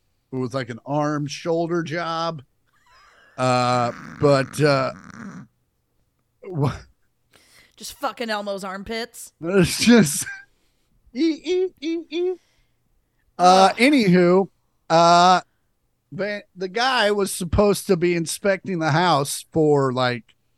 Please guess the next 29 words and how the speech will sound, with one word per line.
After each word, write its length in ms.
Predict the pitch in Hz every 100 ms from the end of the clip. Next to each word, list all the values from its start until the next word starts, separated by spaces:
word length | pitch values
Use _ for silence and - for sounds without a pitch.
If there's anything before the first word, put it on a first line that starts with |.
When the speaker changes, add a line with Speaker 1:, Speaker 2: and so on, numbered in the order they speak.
| _ _ _ _
Speaker 1:
uh, 460 | 123 123 123 120 120 - _
<laughs> 220 | _ _ - - - - _ _ _ -
and 80 |
he 120 | 214 202
Speaker 2:
Not 220 | 247 269
Speaker 1:
said 120 | 180
he 100 | 175
claimed 480 | 170 - 208 202 196
Speaker 2:
<laughs> 0 |
not 260 | 262 262 -
come. 360 | 262 254 262 320 _ _ _ _ _ _ - _
Speaker 1:
Yeah, 440 | 151 165 190 147 104 -
and 180 | 170 170
then 100 | 196
he 140 | 214
said 380 | 190 - - 220
he 100 | 202
claimed 460 | 190 - 233 233 233
that 100 | 208
he 100 | 185
moved 420 | 170 214 269 240
the 80 | 202
doll 360 | 170 196 190 196
to 200 | - 175
inspect 520 | 160 - 214 196 -
an 100 | 175
etr-, 340 | 185 214 170 -
electrical 640 | 156 160 196 247 - 196 170
outlet, 460 | 156 151 151 156